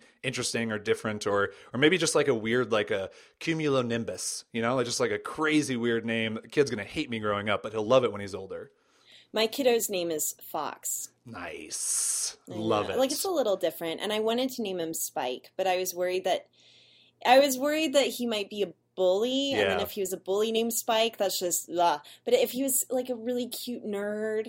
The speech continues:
Speaker 1: Yep.
Speaker 2: and then named Spike, that would be a cute contrast.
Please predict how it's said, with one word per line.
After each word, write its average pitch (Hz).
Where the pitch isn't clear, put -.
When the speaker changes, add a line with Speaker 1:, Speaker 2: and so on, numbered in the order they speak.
Speaker 1:
Yep. 196
Speaker 2:
and 220
then 220
named 208
Spike, 233
that 247
would 233
be 240
a 220
cute -
contrast. 185